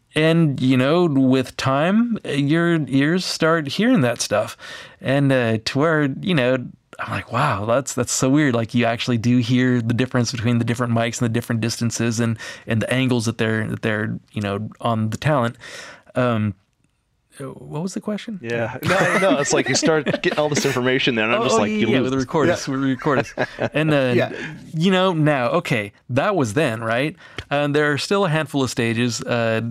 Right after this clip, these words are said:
Speaker 1: that, that have their recorders, and I applaud them. I, I, I hope that that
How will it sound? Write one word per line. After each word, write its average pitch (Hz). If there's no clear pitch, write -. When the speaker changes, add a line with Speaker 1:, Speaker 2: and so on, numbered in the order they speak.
Speaker 1:
that, 113
that 107
have 110
their 120
recorders, 117
and 113
I 110
applaud 110
them. 107
I, 110
I, 110
I 120
hope 160
that 113
that 120